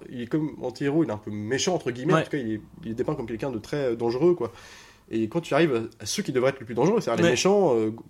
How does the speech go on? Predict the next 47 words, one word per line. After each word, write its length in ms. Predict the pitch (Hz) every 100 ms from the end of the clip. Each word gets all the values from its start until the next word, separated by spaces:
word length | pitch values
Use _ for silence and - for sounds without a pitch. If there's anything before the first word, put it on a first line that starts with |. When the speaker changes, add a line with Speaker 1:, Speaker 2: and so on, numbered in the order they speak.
| - - -
Speaker 1:
dirigés 400 | 120 120 120 131
donc 160 | 110
par 100 | 110
le 80 | 107
personnage 340 | 110 127 123 110
de 100 | 107
Dennis 380 | 110 113 110 -
Hopper, 180 | 185 175 - - _ -
en 40 |
fait, 140 | 165
c'est, 240 | - 147 127
euh, 180 | 110 107 - -
Speaker 2:
C'est 120 | 101
du 80 | 95
cartoon. 380 | 98 - 120 104
Speaker 1:
c'est 140 | -
Speaker 2:
Enfin, 80 | 110
Speaker 1:
du 60 | 120
cartoon, 300 | 110 107 196
Speaker 2:
c'est, 40 |
Speaker 1:
et 40 | 117
Speaker 2:
ouais. 80 |
Speaker 1:
puis 80 | 104
c'est 120 | 98
le 60 | 117
carnaval 380 | 123 117 131 127
de, 80 | 117
enfin, 180 | 120 113
il 60 | 143
y 60 | 131
a 60 |
un 40 | 123
truc 240 | 185 170
de, 100 | 127
euh, 300 | 135 117 165
tous 160 | - 196
les, 200 | 190 - -
ils 80 | 139
sont 120 | 135
tous 280 | 131 190 -
en, 340 | 131 120 110 - - - -
outrés, 320 | 170 - 170 170
enfin, 140 | 151
dans 80 | 131
Speaker 2:
Ouais. 100 | 175
Speaker 1:
leur 80 | 127
jeu, 280 | 139 180